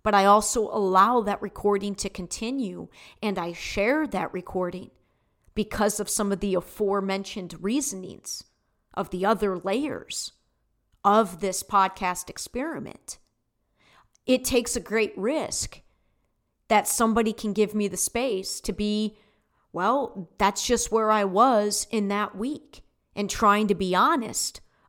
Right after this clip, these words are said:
about, you know, when I'm triggered and what that means to face that trigger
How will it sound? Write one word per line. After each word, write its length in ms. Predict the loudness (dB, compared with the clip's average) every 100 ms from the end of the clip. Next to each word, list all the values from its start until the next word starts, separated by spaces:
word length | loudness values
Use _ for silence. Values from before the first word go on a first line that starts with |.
| -4
about, 600 | 0 4 4 4 0 -6 _ _ _
you 140 | -6 -2
know, 100 | -2
when 300 | 2 4 4
I'm 180 | 0 -4
triggered 540 | -4 -4 -4 -12 -14 _ _ -18
and 200 | -14 -2
what 280 | 0 0 0
that 200 | -2 0
means 420 | 0 0 -2 -8
to 100 | -12
face 460 | -10 0 0 0 -6
that 260 | -6 -6 -8
trigger 540 | -6 -6 -6 -12